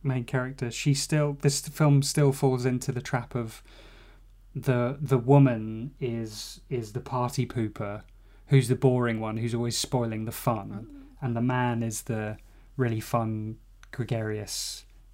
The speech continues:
Speaker 1: he's the exciting
Speaker 2: A
Speaker 1: one.
Speaker 2: little bit, but, I mean, I think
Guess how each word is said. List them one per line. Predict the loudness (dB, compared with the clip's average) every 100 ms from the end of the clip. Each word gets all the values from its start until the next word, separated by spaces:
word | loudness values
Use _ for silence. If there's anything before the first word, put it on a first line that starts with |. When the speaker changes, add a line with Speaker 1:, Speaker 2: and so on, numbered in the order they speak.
| 0
Speaker 1:
he's | 6 6
the | 6
exciting | 0 2 2 0 -4 -8
Speaker 2:
A |
Speaker 1:
one. | -8
Speaker 2:
little | -8 -10
bit, | -10 -14 -14 -16 -20 -20 -20 -20 -16
but, | -12 -12 -14 -18
I | -14
mean, | -10 -8 -10 -10
I | -14
think | -14 -12 -14